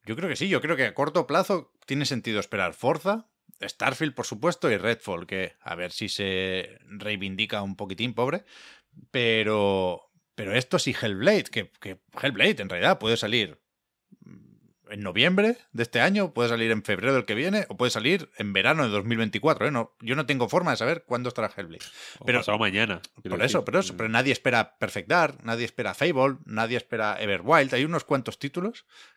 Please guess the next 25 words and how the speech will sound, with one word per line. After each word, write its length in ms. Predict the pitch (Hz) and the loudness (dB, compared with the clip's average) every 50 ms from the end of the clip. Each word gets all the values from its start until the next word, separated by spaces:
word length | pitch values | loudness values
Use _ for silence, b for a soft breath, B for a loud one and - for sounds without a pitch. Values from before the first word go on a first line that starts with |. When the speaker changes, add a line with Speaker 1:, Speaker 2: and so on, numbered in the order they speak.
| B B - | B B -6
Speaker 1:
que, 160 | - 98 90 - - | -6 -6 -6 -8 -12
que 240 | - 90 - - _ _ _ _ _ _ _ _ _ _ _ _ _ _ _ _ _ _ - | -14 -14 -14 -14 _ _ _ _ _ _ _ _ _ _ _ _ _ _ _ _ _ _ -16
están 280 | 98 - - 120 143 | -12 -8 -2 0 2
anunciados 600 | 156 151 143 120 - 147 156 170 190 233 240 - | 4 4 2 2 2 4 4 4 4 2 0 -4
y 120 | - 107 95 | -8 -8 -6
que 100 | 113 98 | -4 0
nadie 260 | 101 117 147 165 143 | 2 2 4 4 2
los 120 | 110 98 | 2 0
espera. 300 | 104 - - - 175 165 - - | -4 -4 0 0 0 0 0 -6
State 260 | 101 - 135 113 - | -4 -4 -2 -2 -2
of 80 | 135 101 | -2 -2
Decay 220 | 107 110 - 101 | -2 -2 -2 -2
tres, 400 | 92 - 139 170 156 160 - - B B B B B B B B B _ - | -2 0 2 2 2 0 -4 -10 B B B B B B B B B _ -8
que 200 | - 104 113 - | -6 -6 -4 0
quiero 180 | - 135 123 | 0 2 2
decir, 220 | 107 98 104 - - | 2 0 -2 -4 -4
que 160 | - 90 85 - _ _ - | -8 -10 -10 -12 _ _ -8
parece 340 | 98 101 110 107 - 147 | -6 -4 -4 -2 -2 -2
que 80 | 120 127 | 0 2
van 160 | 117 120 131 | 2 2 2
para 200 | 120 117 107 107 | 2 2 2 4
largo. 260 | 117 127 113 98 - | 2 2 0 -2 -4
Entonces, 540 | 117 113 - 131 123 - 113 92 - - - b b b b b b _ - | -4 -2 -2 -2 -2 0 -2 -2 -4 -4 -12 b b b b b b _ -6
creo 200 | - 120 160 165 | 0 2 2 2
que 400 | 165 160 139 117 98 - - _ | 4 6 4 4 4 2 -4 _